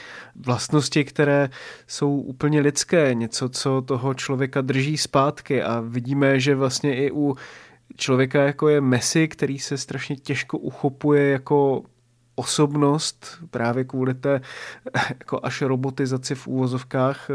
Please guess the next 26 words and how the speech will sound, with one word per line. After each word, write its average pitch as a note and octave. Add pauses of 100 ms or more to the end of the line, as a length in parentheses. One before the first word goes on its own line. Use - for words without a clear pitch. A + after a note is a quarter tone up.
(140)
to B2+
říkám B2+
velmi C3
škaredě, C3 (560)
tak C3 (380)
má C#3
některé D3 (760)
pochody C3+
v A2
hlavě A#2+
nebo, B2
eh, A#2+ (380)
ve B2
svém B2+
nitru, C3 (200)
to, A#2+
jakým A#2+
způsobem B2+
uvažuje, B2+ (360)
které C3
ho C3
třeba B2+
drží C3
zpátky, B2+
nebo B2
které B2+